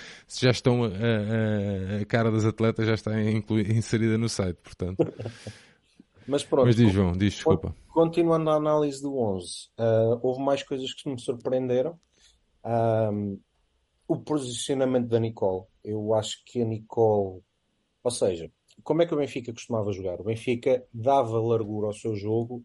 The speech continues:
Speaker 2: com Catarina à direita e Chloé à esquerda, o que faz todo o sentido.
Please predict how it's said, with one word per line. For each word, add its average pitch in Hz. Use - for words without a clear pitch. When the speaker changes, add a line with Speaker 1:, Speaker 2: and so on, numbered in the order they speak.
Speaker 2:
com 104
Catarina 113
à 110
direita 117
e 123
Chloé 127
à 135
esquerda, 113
o 131
que -
faz 107
todo 110
o 101
sentido. 117